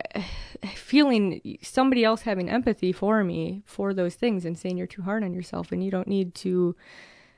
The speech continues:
worry about them so much. You don't need to beat yourself up over it." You know, it was just, it was a huge weight lifted off of me. It was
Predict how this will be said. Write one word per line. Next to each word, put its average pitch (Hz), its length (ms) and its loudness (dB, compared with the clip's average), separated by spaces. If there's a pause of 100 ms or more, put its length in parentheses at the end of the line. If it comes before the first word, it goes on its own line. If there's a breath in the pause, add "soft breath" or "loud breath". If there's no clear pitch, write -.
(280 loud breath)
worry 214 440 2
about 175 280 -2
them 180 180 -2
so 185 160 -6
much. 185 220 -4
You 185 80 -6
don't 190 80 -2
need 190 140 -2
to 170 60 -2
beat - 160 -4
yourself - 300 -10
up - 220 -4
over 170 240 -4
it." 170 120 -6
You 180 100 -6
know, 180 160 -8
it 175 100 -12
was 180 180 -12
just, - 360 -12
it 185 80 -6
was - 520 -10 (160)
a 190 60 -6
huge 185 280 -4
weight 170 280 -4
lifted 202 300 -8
off 202 200 -8
of - 140 -8
me. 196 340 -6
It 220 40 -12
was - 300 -14